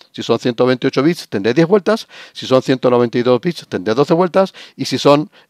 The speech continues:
eh, pues, eh, un total de doscientos cincuenta y seis bits, la clave mayor hoy en día del des, serían catorce vueltas. Entonces tendré que, que tener que generarme con este, eh, este algoritmo de expansión de claves, pues para un caso, eh, diez subclaves,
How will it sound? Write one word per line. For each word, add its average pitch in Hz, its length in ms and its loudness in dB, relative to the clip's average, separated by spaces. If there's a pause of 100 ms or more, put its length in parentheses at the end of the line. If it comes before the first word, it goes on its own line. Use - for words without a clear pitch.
eh, 120 340 2
pues, 120 220 0
eh, 113 120 0
un 117 120 -2
total 123 440 4
de 117 300 0
doscientos 104 480 -4
cincuenta 117 320 -4
y 127 60 -2
seis 156 180 0
bits, 226 280 -4
la 101 180 -8
clave 113 180 0
mayor 120 320 0
hoy 120 140 -2
en 110 80 -4
día 123 160 0
del 147 120 2
des, 208 220 2 (220)
serían 139 360 2
catorce 131 380 2
vueltas. 85 380 -6 (320)
Entonces 151 260 4
tendré 131 220 2
que, 151 180 -2
que - 180 0
tener 151 260 2
que 151 100 -6
generarme 175 500 2 (160)
con 110 140 0
este, 139 300 2
eh, 127 300 0
este - 140 -2
algoritmo 135 380 2
de 107 60 0
expansión 143 280 -2
de 147 80 0
claves, 175 320 4 (280)
pues 120 200 0
para 110 420 2
un 165 280 4
caso, 214 440 4 (420)
eh, 110 640 0
diez 147 180 2
subclaves, 190 500 2